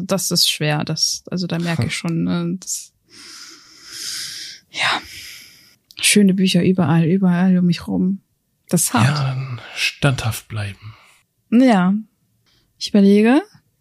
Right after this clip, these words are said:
Speaker 1: Nein, ich habe bei den letzten Besuchen in den Buchhandlungen nichts für mich gekauft, sondern tatsächlich nur für die Kinder gesucht, wo ich gesagt habe, ja, wollen wir ein Buch kaufen? Weil ich versuche, meine Kinder auch so ein bisschen was an Bücher ranzukriegen.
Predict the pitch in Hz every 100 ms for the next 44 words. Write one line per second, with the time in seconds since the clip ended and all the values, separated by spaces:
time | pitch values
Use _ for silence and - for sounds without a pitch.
0 | _ 196 233 330 277 - 220 220 220 -
1 | 214 196 202 208 196 185 180 196 190 185
2 | 180 175 202 - - - 262 262 - -
3 | 277 277 247 226 233 220 220 214 220 214
4 | 220 208 220 214 208 - 208 196 185 196
5 | 196 196 190 185 190 185 185 190 294 -
6 | 277 294 294 - 311 311 330 - _ -
7 | - - - _ _ _ _ _ _ -
8 | - 185 - - 190 196 196 185 185 202
9 | 180 180 196 196 - 226 208 202 190 233
10 | 240 233 240 240 - 254 254 262 254